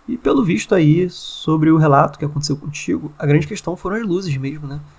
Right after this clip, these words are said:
Porque quando você chegou em casa, você viu ali que por baixo da porta tava vazando uma luz e tinha uma sombra se mexendo. Poderia ser qualquer pessoa da sua família,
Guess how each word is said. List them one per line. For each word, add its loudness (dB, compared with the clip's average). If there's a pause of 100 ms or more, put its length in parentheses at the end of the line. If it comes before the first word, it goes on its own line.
Porque 0
quando -2
você -4
chegou -2
em -6
casa, 0
você -2
viu 2
ali 0
que -6 (320)
por -8
baixo -2
da 2
porta -2
tava 2
vazando 6
uma 6
luz 2 (200)
e -12
tinha -10
uma 2
sombra 4
se 2
mexendo. 2 (120)
Poderia 4
ser 2
qualquer 0
pessoa -4
da -2
sua -2
família, 0